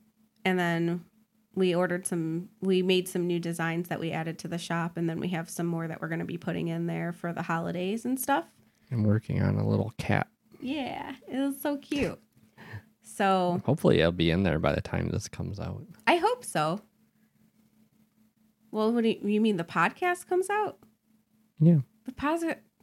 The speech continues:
Speaker 1: is it gonna come out in two days?
Speaker 2: Could. It's a possibility.
Speaker 1: Yeah, that's, that's, uh, high hopes there. We got a lot <laughs> going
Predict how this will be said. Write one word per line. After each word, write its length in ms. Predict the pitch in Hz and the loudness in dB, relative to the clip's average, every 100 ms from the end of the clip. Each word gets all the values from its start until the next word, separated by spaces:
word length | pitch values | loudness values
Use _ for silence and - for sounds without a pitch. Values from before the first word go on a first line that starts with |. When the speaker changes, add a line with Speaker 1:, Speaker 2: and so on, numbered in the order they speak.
| _ _ _ - | _ _ _ -2
Speaker 1:
is 160 | 226 | 0
it 100 | 269 | 2
gonna 160 | 285 269 | 2 2
come 160 | 277 | 4
out 160 | 269 285 | 4 6
in 120 | 240 | 2
two 180 | 226 269 | 2 2
days? 360 | 233 233 415 - - _ _ _ _ _ _ _ _ _ - _ | 4 4 0 -6 -20 _ _ _ _ _ _ _ _ _ -20 _
Speaker 2:
Could. 420 | 98 104 147 135 - _ | 4 6 6 4 -8 _
It's 100 | - | -18
a 40 | - | -6
possibility. 880 | - - - - 117 127 123 123 - _ _ _ _ 214 | -2 -2 -4 0 2 2 0 -4 -10 _ _ _ _ -10
Speaker 1:
Yeah, 240 | 196 185 | -6 -4
that's, 360 | 185 220 - - - | -2 -4 -4 -10 -4
that's, 320 | 202 208 - | -2 -2 -2
uh, 340 | 190 170 165 185 | 0 0 -2 -2
high 180 | - 190 | 4 4
hopes 320 | 196 214 - | 6 0 -2
there. 340 | - 143 180 - _ - _ | -6 -4 -4 -8 _ -20 _
We 120 | 190 | 0
got 180 | 226 196 | 4 4
a 40 | 170 | 4
lot 220 | 185 - | 2 4
<laughs> 0 | |
going 340 | 226 208 294 | 2 6 6